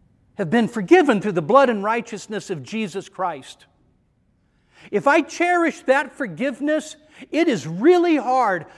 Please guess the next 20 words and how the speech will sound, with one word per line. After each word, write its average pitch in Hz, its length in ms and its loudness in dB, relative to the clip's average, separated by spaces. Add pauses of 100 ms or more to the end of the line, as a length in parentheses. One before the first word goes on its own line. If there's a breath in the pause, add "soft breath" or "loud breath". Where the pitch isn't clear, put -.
(140 loud breath)
to 220 120 -2
hang 262 400 -4
on 233 480 -4 (240 loud breath)
to 254 200 2
a 190 40 2
bitter 262 680 2
heart - 720 0
towards 208 320 2
someone. 196 480 -2 (160 loud breath)
And 196 160 -10
so 254 260 0 (160 loud breath)
let's 262 260 0
be 277 240 -6
absolutely 262 920 -6
clear. 247 440 0 (260 loud breath)
To 226 100 -4
be 226 300 -2
an 196 140 -4 (120)
unforgiving 277 1080 -2 (120)
person, 226 600 0